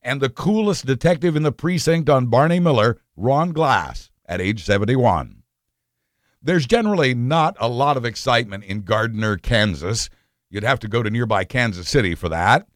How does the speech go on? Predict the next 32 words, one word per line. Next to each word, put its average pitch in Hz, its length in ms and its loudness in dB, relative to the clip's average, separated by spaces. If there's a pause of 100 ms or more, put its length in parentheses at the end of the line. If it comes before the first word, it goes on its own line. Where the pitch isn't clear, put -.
(460)
But 107 100 -10
things 220 240 0
got 165 300 2
lively 117 580 2
in 101 140 -4
Gardner 107 360 2
when 123 220 -2
police 156 480 -4
heard 151 220 -2
there 156 100 0
was 147 160 2
a 143 60 4
mountain 139 400 -4
lion 110 400 0
in 107 100 0
the 104 160 2
area. 87 420 4 (540)
They 104 120 -14
set 156 200 -4
up 139 180 -2
cameras 110 540 -2
to 113 100 -18
try 127 200 0
to 113 80 -2
capture 156 420 0
the 104 120 -2
beast, 113 340 -4
at 127 80 -8
least 131 240 -6
in 113 80 -2
a 92 60 -4
photo. 104 600 4